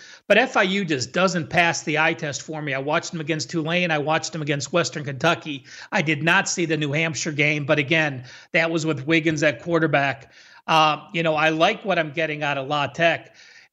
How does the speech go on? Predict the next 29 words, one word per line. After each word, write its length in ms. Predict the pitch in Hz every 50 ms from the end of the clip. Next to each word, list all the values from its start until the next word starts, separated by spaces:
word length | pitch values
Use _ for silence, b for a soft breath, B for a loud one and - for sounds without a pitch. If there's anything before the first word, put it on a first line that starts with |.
| _
Putting 260 | - - 240 285 269 240
up 160 | 214 - -
four 200 | - 214 220 202
hundred 260 | 196 208 196 180 -
thirteen 320 | 208 190 180 - 175 180
yards 260 | 185 185 175 180 175 160
against 300 | 147 165 160 139 - -
Texas 400 | 185 190 185 - - 196 147 -
was 160 | 190 156 139
impressive, 500 | 151 127 - 190 180 180 - - 196 170
only 240 | 185 190 208 208 196
getting 460 | 165 185 170 175 170 170 - - 156
outgained 440 | - - 175 175 175 190 175 175 165
by 100 | 170 151
thirty-one 480 | - - 185 175 170 160 156 147 147 147
yards. 540 | 147 160 170 175 180 185 185 165 - - b b b b b b b _
Jamar 320 | - 170 175 180 190 202 190
Smith 320 | - - 202 196 196 196
is 160 | 202 170 147
a 20 | 147
quarterback 640 | 131 - 190 190 185 185 170 185 175 180 180 175 -
who 200 | - 190 185 165
is 120 | 151 -
slinging 500 | - - - 185 180 180 185 190 190 185
it 180 | 175 170 156 151
well, 260 | 165 175 185 185 190
completing 460 | 185 185 175 139 - 196 180 165 160
seventy 420 | - - - 190 170 170 170 170 165
percent. 540 | 165 - 170 123 - - 185 180 180 190